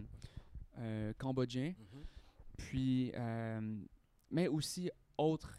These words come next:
Speaker 1: qu'asiatiques,
Speaker 2: Mhm.
Speaker 1: tu sais, haïtiens ou
Speaker 2: Et lorsque
Speaker 1: Euh,
Speaker 2: tu
Speaker 1: euh,
Speaker 2: vois ça,
Speaker 1: hmm.
Speaker 2: c-, comment tu réagis ? Ou
Speaker 1: Euh, j'en ai vu même sur le terrain que j'étais présent avec certains amis,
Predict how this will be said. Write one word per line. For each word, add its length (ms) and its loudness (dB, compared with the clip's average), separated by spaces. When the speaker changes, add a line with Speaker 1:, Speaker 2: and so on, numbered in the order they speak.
Speaker 1:
qu'asiatiques, 680 0
Speaker 2:
Mhm. 80 4
Speaker 1:
tu 60 -14
sais, 420 -2
haïtiens 720 0
ou 260 -4
Speaker 2:
Et 80 12
lorsque 240 10
Speaker 1:
Euh, 120 8
Speaker 2:
tu 120 0
Speaker 1:
euh, 40 2
Speaker 2:
vois 200 8
ça, 300 2
Speaker 1:
hmm. 160 -8
Speaker 2:
c-, 320 -6
comment 320 8
tu 180 -10
réagis ? 920 2
Ou 180 0
Speaker 1:
Euh, 340 2
j'en 220 4
ai 120 6
vu 340 0
même 300 2
sur 200 0
le 100 4
terrain 500 -2
que 120 -6
j'étais 240 -6
présent 380 -4
avec 200 -2
certains 380 0
amis, 460 -2